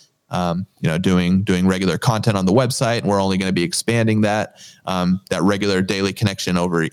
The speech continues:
over email. Um, we've gotten really great feedback on our email newsletter. It's, it's doubled in the past, uh, week,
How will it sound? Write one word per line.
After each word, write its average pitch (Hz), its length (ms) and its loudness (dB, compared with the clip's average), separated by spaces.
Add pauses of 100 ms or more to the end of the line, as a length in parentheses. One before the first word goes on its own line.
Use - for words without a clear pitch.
(120)
over 92 320 0
email. 110 600 4
Um, 95 100 -4
we've 95 120 -2
gotten 95 280 -2
really 101 240 4
great 95 240 -2
feedback 101 380 0
on 95 80 0
our 92 60 2
email 107 280 4
newsletter. 104 460 2
It's, - 240 -4
it's - 180 -4
doubled 98 360 0
in 101 40 -4
the 98 80 -2
past, 92 420 -2
uh, 92 240 -2
week, 104 420 -2